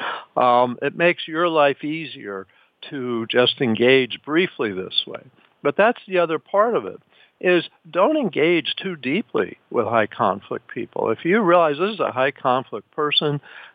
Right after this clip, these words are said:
and they're spouting some kind of nonsense, don't argue with the nonsense. Just say, you know, "Hey,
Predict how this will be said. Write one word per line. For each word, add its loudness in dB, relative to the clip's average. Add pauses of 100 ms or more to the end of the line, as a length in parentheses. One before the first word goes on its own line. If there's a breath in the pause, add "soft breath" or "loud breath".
and 2
they're 4
spouting 2
some -2
kind -2
of -2
nonsense, -2 (340 loud breath)
don't 2
argue 2
with -2
the -6
nonsense. -2 (400 soft breath)
Just 0
say, 4
you 0
know, 6
"Hey, 2